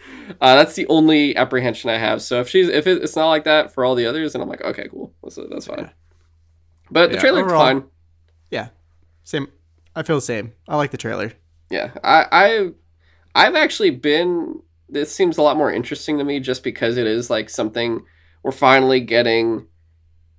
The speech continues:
Speaker 1: to a point where it's not the mainline stuff, 'cause, you know, you go like, "Oh, Asian, it's gonna be Chinese." It's like,
Speaker 2: Mm-hmm.
Speaker 1: you know, like, everything, it's, it's just, like, always the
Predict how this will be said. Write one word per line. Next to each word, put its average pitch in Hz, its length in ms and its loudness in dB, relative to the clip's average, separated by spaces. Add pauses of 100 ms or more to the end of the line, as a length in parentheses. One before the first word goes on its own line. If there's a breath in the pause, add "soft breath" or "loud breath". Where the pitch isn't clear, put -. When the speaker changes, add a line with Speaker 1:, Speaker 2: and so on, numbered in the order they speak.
Speaker 1:
to 135 220 -6
a 110 80 -6
point 120 440 -2
where 117 320 0
it's - 320 -4
not 107 360 -4
the 120 80 -6
mainline 117 600 0
stuff, 143 400 -4
'cause, 123 220 -4
you 131 60 2
know, 113 180 0
you 117 160 -2
go 110 220 0
like, 110 200 -2
"Oh, 190 200 4
Asian, 180 320 2
it's 123 120 -4
gonna 139 120 -4
be 147 120 -2
Chinese." 156 800 -2
It's 135 240 -12
like, 151 240 2
Speaker 2:
Mm-hmm. 147 240 -4
Speaker 1:
you - 180 -4
know, 117 160 2
like, 117 160 2
everything, 147 280 -4
it's, 127 320 -6
it's 127 240 -6
just, 127 200 -8
like, 120 140 -2
always 120 380 -2
the 110 340 -4